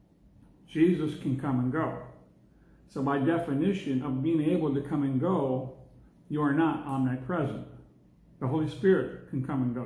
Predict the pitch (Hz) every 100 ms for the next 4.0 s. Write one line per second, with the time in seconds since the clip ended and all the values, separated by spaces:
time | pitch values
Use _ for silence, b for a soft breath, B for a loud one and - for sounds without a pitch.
0 | 101 139 135 156 139 131 143 131 175 156
1 | 135 127 131 123 - 143 113 - B B
2 | B B 139 143 127 - 156 - 127 151
3 | 151 156 - 135 131 175 160 131 -